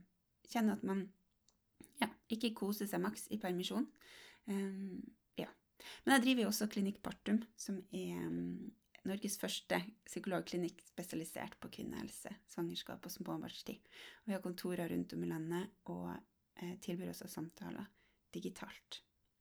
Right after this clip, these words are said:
Og så holder jeg jo på litt på Instagram,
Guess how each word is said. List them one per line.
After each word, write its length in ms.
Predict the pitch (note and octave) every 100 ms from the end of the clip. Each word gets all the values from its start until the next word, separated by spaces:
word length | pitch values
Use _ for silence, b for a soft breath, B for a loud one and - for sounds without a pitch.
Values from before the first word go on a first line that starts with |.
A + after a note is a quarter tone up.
| - _ B B B B B B B B B B _ _ -
Og 120 | A3+
så 220 | A3 A3
holder 200 | G#3 F#3
jeg 100 | E3+
jo 20 | E3+
på 100 | E3+
litt 180 | E3+ F3
på 100 | -
Instagram, 680 | C4 - A#3 A#3+ A#3 A#3+